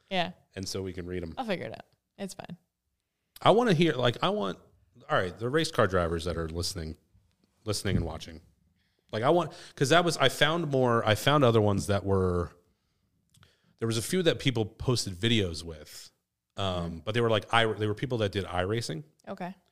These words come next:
Speaker 2: And I didn't wanna get complicated 'cause, like, you know, it's not like I'm gonna be like, "Here, guys, look at the video
Speaker 1: Watch the
Speaker 2: and then
Speaker 1: video.
Speaker 2: watch the
Speaker 1: Yeah,
Speaker 2: video,"
Speaker 1: yeah.
Speaker 2: and then you, you, like, we could do something like that, but that's way too far.
Speaker 1: Mm-hmm.
Speaker 2: Um, but there was, that's, it's like, "Oh, like, was I this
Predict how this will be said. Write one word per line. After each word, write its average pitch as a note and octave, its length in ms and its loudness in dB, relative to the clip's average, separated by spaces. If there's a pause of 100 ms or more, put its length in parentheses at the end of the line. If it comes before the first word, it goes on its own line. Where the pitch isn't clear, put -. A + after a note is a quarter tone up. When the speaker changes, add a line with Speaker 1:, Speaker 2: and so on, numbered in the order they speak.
(400)
Speaker 2:
And C#3 80 0
I C#3+ 40 2
didn't D3+ 160 2
wanna A2+ 340 2 (240)
get G#2 180 -4
complicated F#2 640 -2
'cause, F#2 220 -8
like, E2+ 240 -6 (600)
you E2+ 80 -16
know, D#2+ 60 -14
it's D#2 100 -14
not F#2 60 -6
like F2+ 140 -6
I'm F#2 80 -4
gonna - 20 -8
be F2+ 100 -6
like, F2 100 -6
"Here, C3+ 240 -2
guys, F2+ 260 -2
look A2 120 -2
at A2 80 -6
the A2 60 0
video A2 260 2
Speaker 1:
Watch F#2+ 100 2
the F2 80 0
Speaker 2:
and - 100 0
then - 80 4
Speaker 1:
video. F2 240 2
Speaker 2:
watch A#2+ 200 6
the A#3+ 40 0
Speaker 1:
Yeah, G3+ 60 2
Speaker 2:
video," F#3 240 6
Speaker 1:
yeah. G2+ 80 4
Speaker 2:
and G2 80 2
then G2 100 0
you, G#2+ 360 2
you, G#2 180 -12 (960)
like, B2 100 -4
we A#2+ 100 0
could A2+ 440 6
do F#2 100 -2
something F2+ 280 -2
like E2 100 -4
that, E2 100 -4
but F#2 60 2
that's F2+ 160 0
way F2 240 -2
too E2+ 260 -10
far. D#2 460 -12 (320)
Speaker 1:
Mm-hmm. - 200 -14
Speaker 2:
Um, F#2+ 200 -2
but A2+ 80 0
there D3+ 100 4
was, D#3+ 180 4 (120)
that's, - 320 -2 (160)
it's A2 160 -6
like, - 180 -10
"Oh, - 300 -8
like, F#2 200 -10 (280)
was C3 140 -4
I C#3+ 120 -4
this B2+ 220 -6